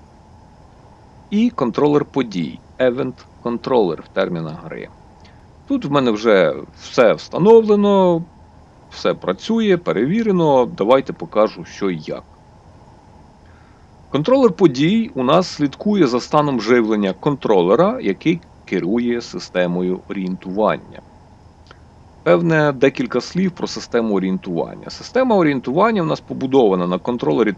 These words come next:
ту-, ту-, турелі, Custom Turret Controller в термінах гри. Він названий у мене контролер Solar Tracker.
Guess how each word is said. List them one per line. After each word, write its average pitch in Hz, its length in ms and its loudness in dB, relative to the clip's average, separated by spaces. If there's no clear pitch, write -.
ту-, - 280 -8
ту-, 113 180 -6
турелі, 101 760 0
Custom 127 560 0
Turret 87 320 2
Controller 127 640 -4
в - 240 -20
термінах 90 560 -4
гри. 85 360 -10
Він 254 140 0
названий 104 580 4
у 87 40 2
мене 80 400 -2
контролер 82 460 -2
Solar 113 400 -2
Tracker. 185 380 0